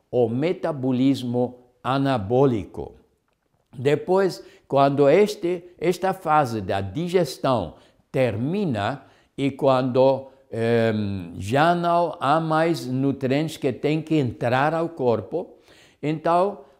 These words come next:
o corpo muda ao anabo-, ao, ao, ah, metabolismo anabólico. E o metabolismo anabólico é o processo quando o corpo se está livrando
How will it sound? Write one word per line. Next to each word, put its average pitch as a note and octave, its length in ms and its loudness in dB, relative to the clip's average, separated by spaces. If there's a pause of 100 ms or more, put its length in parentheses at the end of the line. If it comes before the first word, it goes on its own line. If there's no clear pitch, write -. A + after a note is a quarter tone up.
o F3+ 100 2
corpo F#3 600 2
muda D#3+ 580 2
ao C#3 380 2
anabo-, B2+ 640 -2
ao, C3 440 -2
ao, A#2 440 2
ah, G#2 200 0
metabolismo D3 1300 0
anabólico. C3 1120 2 (540)
E B2+ 80 2
o C#3+ 160 8
metabolismo D#3+ 1200 -2
anabólico D3+ 960 0
é C#3+ 260 -2
o F3 140 -4
processo D#3 720 0
quando D#3+ 480 -2 (220)
o D#3 180 2
corpo D3+ 540 2
se C#3 140 -4
está C3+ 360 0
livrando D3+ 960 0